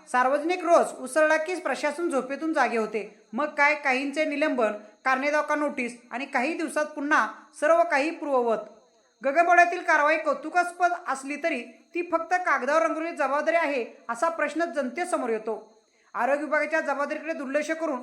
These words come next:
होणाऱ्या घटनांचा बळी निर्दोष नागरिक देत आहेत. ही घटना सरकारसाठी कडक शिस्तीची नवी सुरुवात ठरेल की पुन्हा जुनेच डावपेच, हा खरा प्रश्न आहे. अशा परिस्थितीत कडक उपाययोजना होणे आवश्यक आहेत. मुख्यालय वास्तव्यासाठी सीसीटीव्ही हजेरी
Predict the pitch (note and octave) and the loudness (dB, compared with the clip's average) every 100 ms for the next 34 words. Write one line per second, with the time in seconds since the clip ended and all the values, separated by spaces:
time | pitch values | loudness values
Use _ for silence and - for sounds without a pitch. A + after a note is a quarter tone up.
0 | - - C4 C4 D#4+ F4 D#4+ D#4 D#4+ D#4+ | -10 -8 -4 0 4 4 4 0 -2 0
1 | D#4 D#4 D#4 A3+ - - A#3 C4 D#4+ F#4 | 2 2 0 -6 -14 -12 -8 -2 0 0
2 | E4 C4+ C4 F4 D4 C4+ A#3 G#3+ - - | 2 0 0 -4 -4 -2 -2 -6 -8 -18
3 | _ D4 D4+ C#4 C#4+ D#4 D4+ B3 D4 D4+ | _ -6 -4 -4 -2 -2 -2 -4 -2 -2
4 | D#4 D#4+ D4 C4+ D#4+ D#4+ C4+ D4+ D4+ D#4 | -2 -4 -4 -2 -2 -2 -10 -10 -8 -6
5 | C#4+ E4+ E4+ C#4+ C#4+ C#4+ D#4 D#4 B3 - | -4 -6 -6 -4 -2 -2 -2 -2 -2 -10
6 | D4 - C4 E4 E4+ D4+ F4 F4+ D#4 C4+ | -14 -10 -6 -4 -4 -2 -2 0 0 0
7 | C#4+ B3 - - - D4 E4 C4+ B3+ B3+ | -2 -6 -8 -14 -2 -2 0 -2 -2 -4
8 | A3 A#3 G#3 G#3+ G#3 _ _ _ _ _ | -8 -6 -4 -6 -10 _ _ _ _ _
9 | _ _ _ _ A#3+ A#3+ E4+ E4+ E4 F4 | _ _ _ _ -4 2 2 2 -2 -4
10 | F4+ D#4 E4+ E4 D#4+ D#4 E4 D#4+ - - | -2 2 2 0 -2 -2 -2 -2 -6 -18
11 | - C#4+ D#4+ B3 G#3+ - A#3+ C#4+ C#4+ B3+ | -8 -4 -2 -2 -6 -4 -2 -2 -6 -6
12 | B3 A3 A3+ - _ _ _ A3 B3 D4+ | -4 -2 -4 -8 _ _ _ -8 -4 0
13 | D4+ D#4 D4 D#4 D4+ D4+ D4+ E4 C#4 A#3+ | 2 2 2 0 -2 -2 -4 -6 -8 -8
14 | F4 E4+ E4 B3+ D4+ D#4 A3 - | -6 -2 -2 -2 -2 -2 -4 -10